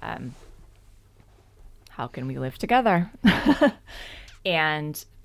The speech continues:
I think that a huge part of this is, um, a huge part in making this reality is having a very robust civil society, um, that is able to stand in opposition to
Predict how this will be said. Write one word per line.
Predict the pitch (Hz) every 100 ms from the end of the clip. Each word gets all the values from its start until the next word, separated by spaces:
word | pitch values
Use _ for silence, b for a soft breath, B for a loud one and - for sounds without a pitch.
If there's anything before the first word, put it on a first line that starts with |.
| -
I | 160
think | 160 165 156 -
that | 151 -
a |
huge | 151 - 156 151 147 143 -
part | - 135 135 139 - 151
of | 143 139 131 - -
this | 139 135 - - -
is, | 143 139 135 131 - -
um, | 143 131 127 - _ -
a | 165
huge | 202 202
part | 156 -
in | 151
making | 143 151 147
this | 143 -
reality | 131 127 131 135 131 135
is | 131
having | 131 127 131 131
a |
very | 123 127 131 131
robust | 135 131 139 131 -
civil | 123 131
society, | 127 135 127 143 127 131 139 165 B B B B -
um, | 127 131 131 -
that | 135 -
is | 139 135 -
able | 135 131 139 135 131 131
to | - 143 135 131 131 -
stand | - - 139 131 131 131 131 -
in | 143 139 -
opposition | 131 - 131 131 131 - 131 131 127
to | - - 123 127 127